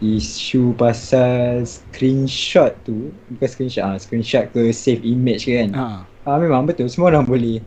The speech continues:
Speaker 1: save image. If
Speaker 2: Hmm.
Speaker 1: you want to save image, ah, buatlah, si-, ah, <laughs> silakan. Macam, tak ada siapa macam halang lah. Pada pendapat saya, saya tak kisah kalau orang screenshot atau save image, um,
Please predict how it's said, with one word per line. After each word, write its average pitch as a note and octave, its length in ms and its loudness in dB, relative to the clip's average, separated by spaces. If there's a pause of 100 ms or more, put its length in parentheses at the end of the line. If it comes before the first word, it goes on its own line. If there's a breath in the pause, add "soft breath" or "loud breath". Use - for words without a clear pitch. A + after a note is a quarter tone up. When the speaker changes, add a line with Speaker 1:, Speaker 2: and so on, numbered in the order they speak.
Speaker 1:
save A2+ 240 -4
image. C#3 400 -4 (160)
If C3 100 -2
Speaker 2:
Hmm. B2 80 -2
Speaker 1:
you C#3+ 140 2
want D3+ 260 0
to C#3+ 300 -2
save B2+ 160 0
image, D3 400 -6 (640)
ah, F#2+ 80 -6
buatlah, C#3+ 480 0
si-, C3 160 -6
ah, B2 240 -2 (140)
<laughs> B2+ 120 -8
silakan. A#2 640 0
Macam, A2+ 300 -6 (400 soft breath)
tak A2+ 160 -6
ada A#2 40 -4
siapa A#2+ 300 -4
macam G2+ 540 -4 (520)
halang A2+ 400 0
lah. G#2+ 160 -2 (320)
Pada G#2+ 80 -8
pendapat G2+ 240 -4
saya, A#2+ 240 -2
saya A2 320 -2
tak F#2 160 -4
kisah G#2 320 -4
kalau G#2 240 -2
orang G#2 240 -4 (640)
screenshot A2 540 0
atau G#2 180 -2
save G2+ 220 -4
image, G#2 580 -2
um, G2 480 -4